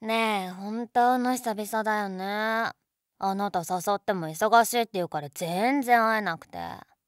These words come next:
え？すごい忙しかった？うーん、本当かな。だってメッセージ送っても全然返ってこないじゃん。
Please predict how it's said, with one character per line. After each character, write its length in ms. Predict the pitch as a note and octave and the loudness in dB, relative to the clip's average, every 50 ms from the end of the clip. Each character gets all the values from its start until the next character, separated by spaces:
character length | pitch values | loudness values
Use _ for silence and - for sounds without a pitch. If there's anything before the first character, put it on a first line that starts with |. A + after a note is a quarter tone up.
| _ _ _ _ _ _ _ _ _ _ _ _ _ _ _ _ _ _ _ _ _ _ _ _ _ _ _ _ _ _ _ - - | _ _ _ _ _ _ _ _ _ _ _ _ _ _ _ _ _ _ _ _ _ _ _ _ _ _ _ _ _ _ _ -16 -12
え？ 360 | F3 F3+ G3 A3+ C#4+ E4 F4 _ _ _ _ _ _ _ _ _ _ _ _ _ _ | -10 -8 -8 -8 -8 -10 -12 _ _ _ _ _ _ _ _ _ _ _ _ _ _
す 320 | - - - - F3 E3+ D#3+ | -20 -18 -14 -12 -10 -8 -4
ご 180 | F3+ A3+ C#4+ | -2 0 0
い 60 | D4+ | 0
忙 360 | C4 F#3+ - F#3 F3 F#3+ G#3+ A3+ | -2 -4 -6 -6 -4 -4 -4 -4
し 80 | - | -6
か 120 | - A3 F3+ | -8 -8 -10
っ 80 | F3 _ | -10 _
た？ 100 | - D#3+ | -10 -10
う 260 | D#3 E3+ G3+ C4+ E4 - _ _ _ _ _ _ _ _ _ _ _ _ _ _ _ _ _ _ _ _ _ _ _ F#3+ | -8 -6 -6 -6 -8 -10 _ _ _ _ _ _ _ _ _ _ _ _ _ _ _ _ _ _ _ _ _ _ _ -16
ー 40 | |
ん、 1000 | F3 E3+ E3 E3 E3 D#3+ D#3 D3+ D3 D3+ D3+ D#3 D#3 D3+ D3+ D3+ D#3 E3 F#3 G3+ | -14 -12 -12 -12 -12 -12 -12 -12 -12 -12 -12 -12 -12 -10 -12 -12 -12 -12 -14 -14
本 460 | G3+ - - D3+ C#3+ E3 D#3 F#3+ A#3 - | -14 -12 -12 -12 -10 -10 -10 -12 -12 -12
当 180 | - C#4+ C4 | -14 -14 -14
か 240 | B3 - A3 G3+ F3+ | -12 -12 -10 -10 -10
な。 540 | E3+ F3 E3+ - - - - G#3 G#3 - _ _ _ _ _ _ _ _ _ _ _ - - - - - _ _ _ _ _ _ _ _ _ _ - | -12 -12 -14 -16 -18 -18 -20 -20 -20 -20 _ _ _ _ _ _ _ _ _ _ _ -20 -20 -20 -20 -20 _ _ _ _ _ _ _ _ _ _ -8
だ 220 | G#3+ G3 G3 G#3+ A3+ | -2 2 2 2 2
っ 100 | A3 - | 2 -2
て 120 | - F3 | -6 -8
メ 220 | E3+ F#3 G#3 A3+ | -4 -2 -2 -2
ッ 20 | A#3 | -2
セ 240 | A3+ - A3+ G3+ F#3 | -2 -2 -2 -2 -2
ー 20 | |
ジ 100 | E3 F3 | -2 -4
送 280 | E3+ E3+ D#3+ - G3 F#3+ | -6 -6 -6 -8 -8 -10
っ 40 | |
て 140 | F3+ - G#3 | -8 -6 -6
も 140 | F3 D#3 D3+ | -6 -6 -6
全 380 | C#3+ - E3+ F3+ G#3+ B3 C#4 C4+ | -8 -6 -4 -2 0 0 0 0
然 220 | A#3 C4 B3 B3 | 2 2 0 2
返 220 | - B3 A#3 G#3+ | 2 2 2 2
っ 20 | G3 | 2
て 140 | - - D#3 | -2 -8 -10
こ 160 | - F3+ F#3 | -8 -6 -6
な 180 | F3+ E3 D#3+ | -4 -4 -6
い 60 | D#3+ D#3 | -6 -8
じ 80 | - | -10
ゃ 80 | - - | -12 -12
ん。 140 | - - | -12 -16